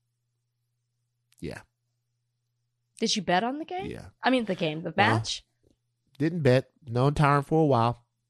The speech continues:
Speaker 1: Used to do some stuff with us over at T M Z. He's a great
Speaker 2: Okay.
Speaker 1: guy. He's a great family. All that stuff is great. He's a hard worker.
Speaker 2: Mm-hmm. Mm-hmm.
Speaker 1: If we're being real, Jake looked horrible in most of the fight.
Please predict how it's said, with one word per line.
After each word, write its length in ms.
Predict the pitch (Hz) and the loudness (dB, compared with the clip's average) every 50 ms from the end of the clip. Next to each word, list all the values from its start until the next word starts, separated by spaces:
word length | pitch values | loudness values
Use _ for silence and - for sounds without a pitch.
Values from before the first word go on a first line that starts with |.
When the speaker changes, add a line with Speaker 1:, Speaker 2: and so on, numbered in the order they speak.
| _ _ | _ _
Speaker 1:
Used 160 | - 110 104 | -14 -14 -12
to 60 | 107 | -4
do 120 | 110 123 120 | -2 -2 -2
some 140 | - 131 117 | -2 -4 -2
stuff 260 | - 139 127 117 - | 0 0 0 2 2
with 100 | 131 120 | 0 0
us 120 | 127 117 - | 0 0 2
over 200 | 127 123 123 127 | 2 2 2 2
at 140 | 123 120 | 0 0
T 140 | - 127 123 | -2 -2 -2
M 100 | 123 123 | -2 -2
Z. 100 | 107 110 | -2 -2
He's 160 | 107 101 98 | -2 -4 -4
a 40 | 104 | -4
great 160 | 101 110 113 139 311 | -2 -2 -2 0 0
Speaker 2:
Okay. 40 | |
Speaker 1:
guy. 280 | 113 104 104 104 110 110 - _ - - - - - _ _ | 0 0 0 -2 -4 -6 -10 _ -20 -20 -20 -20 -20 _ _
He's 100 | - - | -14 -12
a 40 | 101 | -8
great 200 | 104 110 117 117 | -6 -4 -4 -4
family. 540 | - 107 101 101 101 104 104 107 104 107 - _ _ _ _ _ _ _ - | -2 -2 -2 0 -2 -2 -2 -4 -4 -6 -8 _ _ _ _ _ _ _ -12
All 140 | - 113 120 | -8 -6 -4
that 180 | 123 120 117 - | -2 -4 -4 -2
stuff 220 | - 123 117 - | -2 -4 -4 -4
is 120 | - - | -6 -12
great. 260 | - - 113 110 110 107 | -8 -6 -4 -4 -4 -6
He's 140 | 107 107 | -8 -8
a 60 | 104 92 | -10 -8
hard 300 | 87 101 113 113 113 107 | -6 -4 -2 -2 -2 0
worker. 420 | 110 110 113 110 - 120 113 107 113 - | 0 0 0 0 0 -2 -4 -6 -6 -6
Speaker 2:
Mm-hmm. 640 | 208 208 196 190 214 220 240 285 403 - _ - 220 | -6 -6 -4 -4 -4 -6 -6 -8 -12 -14 _ -6 -4
Mm-hmm. 300 | 226 220 220 240 240 277 381 453 _ _ _ _ _ _ _ _ _ _ _ _ _ _ _ _ _ _ _ _ _ _ - | -4 -2 -2 -4 -4 -8 -10 -14 _ _ _ _ _ _ _ _ _ _ _ _ _ _ _ _ _ _ _ _ _ _ -2
Speaker 1:
If 120 | 131 107 | 0 2
we're 80 | 120 123 | 2 0
being 380 | 110 123 117 113 110 104 98 98 | 0 0 0 -2 -2 -4 -4 -2
real, 560 | 104 113 120 127 127 131 131 131 143 143 - _ _ _ _ _ _ - | 0 2 2 4 4 4 4 2 0 -4 -10 _ _ _ _ _ _ -2
Jake 300 | 110 117 117 113 - - | 2 2 2 2 2 -2
looked 280 | 107 - - - - - - _ | -6 -6 -6 -8 -14 -20 -20 _
horrible 920 | - - - - 131 131 131 127 127 127 120 113 120 127 131 131 131 - - _ _ _ _ _ _ _ _ _ _ _ _ - | -18 -14 -8 0 4 6 8 8 8 8 6 6 6 6 6 4 4 0 -6 _ _ _ _ _ _ _ _ _ _ _ _ -4
in 120 | 110 101 | -4 0
most 240 | 101 107 110 104 92 113 | 2 2 2 2 2 0
of 60 | 110 | -2
the 40 | 98 | 0
fight. 340 | - 117 113 120 120 - | 0 0 0 0 -2 -4